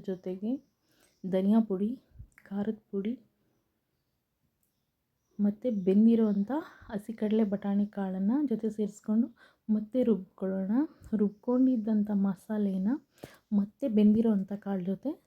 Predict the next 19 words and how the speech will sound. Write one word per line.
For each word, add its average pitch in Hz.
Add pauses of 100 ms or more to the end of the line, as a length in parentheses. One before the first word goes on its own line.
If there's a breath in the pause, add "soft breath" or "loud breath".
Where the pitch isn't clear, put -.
(120)
ಸೇರಿಸ್ಕೊಂಡು 220
ಚೆನ್ನಾಗಿ 220
ಮಿಕ್ಸ್ 226
ಮಾಡ್ಕೊಳ್ಳೋಣ. 190 (840 soft breath)
ಮಿಕ್ಸ್ 226
ಮಾಡ್ಕೊಂಡಿದ 220
ನಂತರ 190 (1120 soft breath)
ಅದಕ್ಕೆ 208 (760 soft breath)
ಬದನೆಕಾಯಿ, 226
ಆಲೂಗಡ್ಡೆನ 196
ಮತ್ತೆ 233
ಅದರ 208
ಜೊತೆ 196
ಸೇರಿಸಿ 214 (160)
ಮತ್ತೆ 226
ಇನ್ನೊಂದು 220
ಸರಿ 233
ಮಿಕ್ಸ್ 220
ಮಾಡಿಕೊಂಡು 208